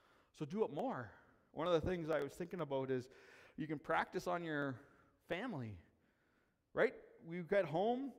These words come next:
and you sit down for a lunch or you're sitting down for a coffee with your spouse or whatever, and you sit down and you're like,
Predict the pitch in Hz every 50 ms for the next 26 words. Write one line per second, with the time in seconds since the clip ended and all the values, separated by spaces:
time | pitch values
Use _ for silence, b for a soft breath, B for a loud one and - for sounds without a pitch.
0 | - - 170 170 170 170 170 170 170 160 - - 214 196 170 190 190 196 196 190
1 | - 170 160 147 156 190 226 254 262 247 - - 214 180 165 156 - - - -
2 | 202 202 190 196 196 202 202 185 - 175 165 160 - - - 214 202 190 226 208
3 | 196 185 - - 151 - - - 202 208 226 233 - - 202 175 160 165 180 180
4 | 175 190 233 294 269 190 160 156 170 190 220 214 B B B B B B - 180
5 | 185 175 - - 214 208 190 208 226 254 269 269 247 220 208 208 196 196 190 202
6 | 190 -